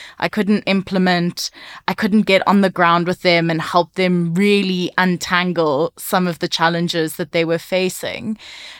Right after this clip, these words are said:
And I kn-, knew more and more that I needed to be in the trenches, really building something from the ground up, being able to shape a vision, a culture, take on a really complex problem,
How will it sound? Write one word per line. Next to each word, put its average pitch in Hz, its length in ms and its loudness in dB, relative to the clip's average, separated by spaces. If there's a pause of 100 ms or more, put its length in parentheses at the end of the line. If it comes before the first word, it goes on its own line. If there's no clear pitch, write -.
(160)
And 190 540 0 (640)
I 208 140 0
kn-, 202 460 4
knew 214 500 6
more 185 380 4
and 180 140 2
more 170 240 4
that 160 140 2
I 170 100 2
needed 170 340 -2
to 160 100 -10
be 156 260 -4
in 175 140 -2
the 160 60 -4
trenches, 151 640 -6
really 180 240 0
building 170 400 0
something 165 560 -4
from 180 260 -2
the 165 100 -4
ground 165 420 0
up, 156 180 2 (220)
being 185 200 0
able 180 300 0
to - 120 -8
shape 170 520 0 (500)
a 196 80 2
vision, 175 680 0
a - 60 -8
culture, 180 540 -2
take 180 320 -4
on 175 100 -2
a 170 80 -4
really 170 300 -2
complex 170 520 -6
problem, 175 720 -4